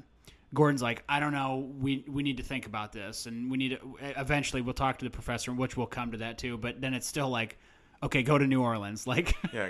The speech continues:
Speaker 2: great point, 'cause they still, they end up
Speaker 1: yeah, they, they
Speaker 2: and
Speaker 1: go
Speaker 2: they
Speaker 1: there anyway.
Speaker 2: Yeah, in the end, they're in New Orleans.
Speaker 1: So West called it right out of the chute. Like, that was one
Speaker 2: Great
Speaker 1: thing I
Speaker 2: call.
Speaker 1: was like, "Oh, hey, how about that?"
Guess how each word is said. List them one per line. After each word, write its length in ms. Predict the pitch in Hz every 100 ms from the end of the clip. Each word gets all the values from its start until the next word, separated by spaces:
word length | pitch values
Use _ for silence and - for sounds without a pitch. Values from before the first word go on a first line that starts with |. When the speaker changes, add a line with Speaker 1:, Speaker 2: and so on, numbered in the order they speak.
| 87
Speaker 2:
great 240 | 107 113 -
point, 240 | 113 95
'cause 140 | 95 95
they 120 | 98
still, 520 | - - 104 95 90
they 180 | 101 92
end 240 | 107 101
up 240 | 95 76 -
Speaker 1:
yeah, 180 | 156 135
they, 120 | 127
they 300 | 135 151 156
Speaker 2:
and 80 | 117
Speaker 1:
go 160 | 165 170
Speaker 2:
they 80 | 151
Speaker 1:
there 100 | 131
anyway. 440 | 131 123 98 73 101
Speaker 2:
Yeah, 200 | 85 104
in 120 | 110
the 80 | 107
end, 320 | 95 85 78
they're 140 | 82
in 160 | 80 80
New 60 | 76
Orleans. 140 | -
Speaker 1:
So 100 | 156
West 320 | 151 170 -
called 260 | - 165 139
it 100 | 131
right 180 | 135 123
out 140 | 113 107
of 60 |
the 60 | 104
chute. 320 | 110 104 98
Like, 200 | 110 107
that 160 | 156 156
was 120 | 156
one 180 | 170 165
Speaker 2:
Great 80 |
Speaker 1:
thing 80 | 156
I 40 | 98
Speaker 2:
call. 60 | 95
Speaker 1:
was 120 | 139
like, 180 | 123 -
"Oh, 140 | 277
hey, 140 | - 139
how 80 |
about 220 | 190 220 214
that?" 220 | 120